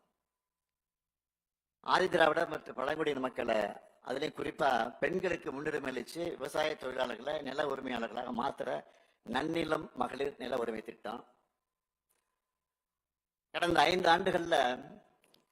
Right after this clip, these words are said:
மூன்று லட்சத்தி மூவாயிரத்தி எழுநூத்தி மூணு இலவச வீட்டுமனை பட்டாக்கள் வழங்கப்பட்டிருக்கு. வழங்கின பட்டாக்கள் வன்-, வன்-, வரன்முறைப்படுத்தப்பட்டிருக்கு. தொழில் முனைவர்களை வளர்த்தெடுக்க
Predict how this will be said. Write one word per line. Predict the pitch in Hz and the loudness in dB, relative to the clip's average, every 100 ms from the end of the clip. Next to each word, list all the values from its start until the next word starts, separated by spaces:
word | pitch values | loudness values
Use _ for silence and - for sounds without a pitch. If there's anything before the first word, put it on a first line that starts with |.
| _ _ _ _ _ _ _ _ _ - | _ _ _ _ _ _ _ _ _ -6
மூன்று | - 214 208 | 2 6 6
லட்சத்தி | 196 185 180 180 170 | 6 2 0 0 0
மூவாயிரத்தி | 165 175 170 - - | 2 4 4 4 2
எழுநூத்தி | 147 170 165 | 0 2 -2
மூணு | 156 139 | -4 -2
இலவச | 135 151 151 135 | -2 -2 -2 -4
வீட்டுமனை | 131 131 123 | -6 -6 -6
பட்டாக்கள் | 120 - 117 139 | -6 -4 -4 -4
வழங்கப்பட்டிருக்கு. | 123 117 117 113 98 92 - _ _ _ _ _ _ _ _ _ _ _ _ _ _ _ - | -4 -4 -4 -8 -12 -16 -20 _ _ _ _ _ _ _ _ _ _ _ _ _ _ _ -2
வழங்கின | 135 156 151 - | 0 2 0 -2
பட்டாக்கள் | 120 131 127 143 147 139 | -4 -4 -4 -6 -8 -6
வன்-, | 113 - - | -6 -6 -6
வன்-, | 131 135 | -6 -6
வரன்முறைப்படுத்தப்பட்டிருக்கு. | 151 165 151 135 113 - - 104 98 101 - _ _ _ _ _ _ _ _ _ _ _ _ _ _ _ _ _ _ _ - | -6 -4 -4 -6 -10 -12 -14 -14 -16 -18 -20 _ _ _ _ _ _ _ _ _ _ _ _ _ _ _ _ _ _ _ 0
தொழில் | 170 202 202 | 4 6 4
முனைவர்களை | 165 156 151 143 123 | 2 -2 0 0 0
வளர்த்தெடுக்க | 139 139 127 | 0 -4 -4